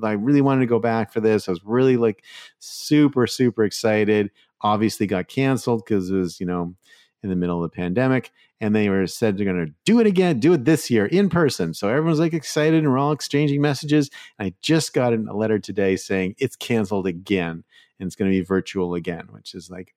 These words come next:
ugh, very, very frustrating. Um, so maybe next year, I don't know. I'll be like the Bee Movie. Maybe this time, maybe this time, maybe this time, maybe this time, maybe this time. Anyway, I just thought Bud Light did a nice job of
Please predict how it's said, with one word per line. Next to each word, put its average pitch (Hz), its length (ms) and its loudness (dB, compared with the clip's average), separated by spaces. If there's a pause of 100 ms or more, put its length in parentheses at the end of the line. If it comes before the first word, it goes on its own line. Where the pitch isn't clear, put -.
ugh, - 200 -12 (520)
very, - 340 -10
very 98 160 -12
frustrating. 110 600 -10 (400)
Um, 98 320 -2
so - 140 -8
maybe 101 320 2
next 87 320 -6
year, 90 100 -10
I 85 100 -10
don't 80 120 -12
know. - 180 -20 (100)
I'll 101 80 -16
be 92 160 -8
like 87 180 -10
the 85 80 -8
Bee 98 260 0
Movie. 78 300 -6
Maybe 92 260 -4
this 85 180 -10
time, - 260 -20
maybe 90 280 -4
this 85 200 -8
time, - 280 -20
maybe 90 280 -4
this 85 180 -10
time, - 160 -18 (120)
maybe 92 320 -4
this 87 180 -10
time, - 180 -18 (100)
maybe 92 280 -4
this 90 180 -8
time. - 260 -20 (340)
Anyway, 139 380 2
I 107 160 0
just 143 180 0
thought 117 200 -2
Bud 107 180 0
Light 95 160 0
did 87 140 -6
a - 40 -4
nice 92 220 -2
job 90 380 -6
of 85 100 -2